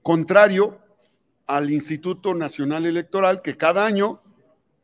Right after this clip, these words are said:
ha recibido incrementos, presupuestos, recursos que no corresponden a los momentos operativos que tiene el Instituto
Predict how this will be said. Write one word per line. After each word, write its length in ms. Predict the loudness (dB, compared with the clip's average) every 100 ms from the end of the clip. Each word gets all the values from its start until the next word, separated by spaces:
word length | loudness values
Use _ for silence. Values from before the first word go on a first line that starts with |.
| -4
ha 80 | -2
recibido 600 | -2 -4 -8 -4 -2 -4
incrementos, 720 | -4 -2 0 -2 -4 -14 -16
presupuestos, 960 | -16 -16 -14 -4 -2 -2 -8 -12 -14 -12
recursos 720 | -12 -4 -4 -2 -6 -8 -10 _ _ _ _ _ _ 0
que 540 | 4 4 2 -12 _ _ _ _
no 260 | 0 2 2
corresponden 920 | -2 -2 -6 -6 -4 -2 -4 -6 -8 _ _ _ _ _
a 100 | -4
los 180 | -4 -4
momentos 540 | -2 -2 -2 -4 -8
operativos 960 | -8 -6 -6 -6 -8 -8 -8 -8 -14 _ _ _ _
que 120 | -10 -8
tiene 480 | -2 -2 0 -2
el 100 | -2
Instituto 720 | -4 -8 -10 -8 -8 -6 -6